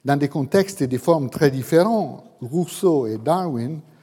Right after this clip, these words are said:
soulignent le caractère spécial, en effet unique, du langage par rapport à d'autres capacités humaines. Les angles d'attaque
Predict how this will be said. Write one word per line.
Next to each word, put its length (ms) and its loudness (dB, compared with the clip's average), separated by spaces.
soulignent 680 0
le 100 -2
caractère 420 -2
spécial, 720 -4
en 120 -4
effet 200 -2
unique, 680 -4
du 100 -6
langage 540 -8
par 120 -2
rapport 240 0
à 60 0
d'autres 280 -2
capacités 800 -6
humaines. 580 -10
Les 160 2
angles 180 2
d'attaque 540 4